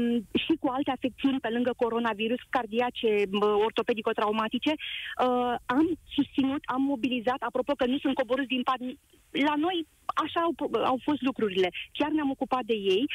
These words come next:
și pentru mine, ca și cadru medical, chiar a fost un șoc, apropo de terapia de care avem, de psihoterapia de care avem nevoie și noi, cadrele medicale. Astăzi să vorbesc cu un pacient tânăr, cincizeci și nouă de ani, să-l hrănesc, să-l ajut să se ridice, uh, și să-l mobilizez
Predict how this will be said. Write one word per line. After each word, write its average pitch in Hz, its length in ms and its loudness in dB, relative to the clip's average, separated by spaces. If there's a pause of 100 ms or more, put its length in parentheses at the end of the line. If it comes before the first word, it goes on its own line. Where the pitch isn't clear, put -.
(300)
și - 220 0
pentru 262 280 0
mine, 302 320 2
ca 226 160 -2
și - 140 -2
cadru 247 300 0
medical, 247 420 0
chiar 285 140 0
a 262 180 -4
fost 277 180 0
un 240 120 2
șoc, - 240 0
apropo 220 300 0
de 247 200 0
terapia 233 380 0
de 220 160 -2
care 214 120 2
avem, 220 200 2
de 202 180 0
psihoterapia 254 580 0
de 226 140 -2
care 214 100 0
avem 208 180 2
nevoie 233 380 4 (320)
și - 100 -2
noi, 294 240 2
cadrele 208 360 0
medicale. 202 440 0 (300)
Astăzi 285 300 -2
să 247 160 0
vorbesc 240 240 0
cu 269 80 0
un 240 140 0
pacient 254 340 0
tânăr, 269 360 0
cincizeci 240 300 0
și 240 140 0
nouă 233 160 2
de 208 140 2 (120)
ani, 302 120 4 (340)
să-l 294 220 0
hrănesc, 269 360 0 (100)
să-l 254 160 0 (100)
ajut 247 300 0
să 269 140 2
se 254 80 2
ridice, 240 440 0
uh, - 580 -2 (100)
și 269 140 2
să-l 269 140 2 (100)
mobilizez 214 540 0